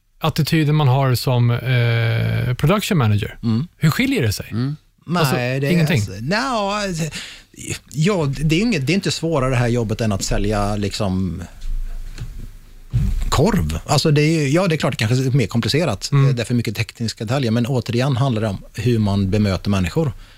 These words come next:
Speaker 1: Mm.
Speaker 2: Och jag tror på det gamla uttrycket som en, en viss klok man som heter Jesus sa, att behandla andra som du själv vill behandlad.
Speaker 1: Mm.
Speaker 2: Och det <clears throat> ligger mycket i det, att om jag är en schysst och bra kille och försöker verkligen vara tillmötesgående,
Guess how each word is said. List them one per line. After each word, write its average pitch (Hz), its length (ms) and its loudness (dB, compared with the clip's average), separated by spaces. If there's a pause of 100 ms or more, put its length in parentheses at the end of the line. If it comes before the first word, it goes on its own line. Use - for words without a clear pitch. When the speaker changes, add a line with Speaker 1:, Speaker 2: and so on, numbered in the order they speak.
(240)
Speaker 1:
Mm. 113 180 4
Speaker 2:
Och 113 100 -2
jag 120 160 2
tror 180 320 2
på 151 80 0
det 147 60 2
gamla 123 540 2
uttrycket 117 400 -2
som 107 160 2
en, 104 220 0
en 104 160 2
viss 95 220 0
klok - 340 -4
man 87 220 0
som 90 120 -2
heter 85 200 -2
Jesus 113 420 2
sa, 85 220 -2
att - 240 -10
behandla 95 400 0
andra 87 240 0
som 101 160 -4
du 90 60 -4
själv 73 200 -2
vill 92 80 0
behandlad. 107 400 2
Speaker 1:
Mm. 107 200 4 (340)
Speaker 2:
Och 117 160 0
det 135 280 2 (280)
<clears throat> 107 280 2
ligger 165 300 2
mycket 135 180 0
i 110 40 0
det, 92 100 -2
att 90 100 -4
om 120 140 2
jag 131 280 0
är 120 120 0
en 110 120 0
schysst - 400 -4
och 120 60 -2
bra 101 160 0
kille 85 320 -2
och 101 100 0
försöker 107 300 -2
verkligen 101 380 0
vara 92 120 2
tillmötesgående, 123 760 0